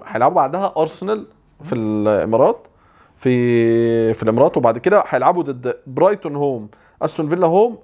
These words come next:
Speaker 1: ساوثهامبتون أواي.
Speaker 2: مم.
Speaker 1: لغاية جيم ويك اتناشر عندهم نوتنغهام، بورنموث، تشيلسي، برايتون، أستون فيلا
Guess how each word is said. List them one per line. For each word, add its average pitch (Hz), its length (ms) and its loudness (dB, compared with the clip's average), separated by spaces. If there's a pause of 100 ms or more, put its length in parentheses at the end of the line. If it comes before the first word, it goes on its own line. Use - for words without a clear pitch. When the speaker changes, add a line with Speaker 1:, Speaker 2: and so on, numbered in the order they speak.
Speaker 1:
ساوثهامبتون 147 540 -4
أواي. 71 200 -8 (300)
Speaker 2:
مم. 139 240 -18 (460)
Speaker 1:
لغاية 170 360 4
جيم 190 260 0
ويك 240 240 0
اتناشر 226 600 0 (680)
عندهم 151 540 2 (300)
نوتنغهام، 190 680 -4 (400)
بورنموث، 208 580 0 (260)
تشيلسي، 190 560 -2 (840)
برايتون، 214 540 2 (420)
أستون 156 280 2
فيلا 131 320 0